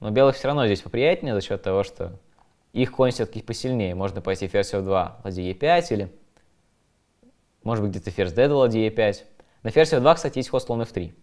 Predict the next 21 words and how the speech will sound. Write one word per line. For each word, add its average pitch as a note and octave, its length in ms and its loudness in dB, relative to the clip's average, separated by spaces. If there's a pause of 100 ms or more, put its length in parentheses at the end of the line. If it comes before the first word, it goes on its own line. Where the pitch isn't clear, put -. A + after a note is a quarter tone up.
(460)
Так, F2+ 180 -12
только F#2 220 -8
для F#2 140 0
справки, - 400 -2
что - 180 -10
ли. F2 160 -12 (460)
И G#2+ 60 -12
на G2 100 -2
Ж G#2 140 4
Ф - 100 0
конь G#2 160 0
H G2+ 120 -4
три. F#2+ 120 -6
Кстати, D3+ 300 0
здесь E3 180 4
тоже B2 720 4 (140)
есть A#2 180 0
ход A2 160 0
слон A2+ 200 -4
Ф A#2+ 80 -8
три, F2 260 -8